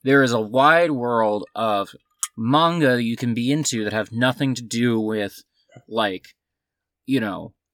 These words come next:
this one particular j-, subgenre of shonen stuff,"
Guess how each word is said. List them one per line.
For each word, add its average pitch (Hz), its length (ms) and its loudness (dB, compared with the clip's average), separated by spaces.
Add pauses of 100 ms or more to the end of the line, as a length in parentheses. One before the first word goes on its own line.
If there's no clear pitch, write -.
(180)
this 131 440 0
one 139 340 2
particular 120 760 -2
j-, 110 80 -10 (140)
subgenre 117 960 0
of 104 240 -6
shonen 101 420 -2
stuff," - 500 -12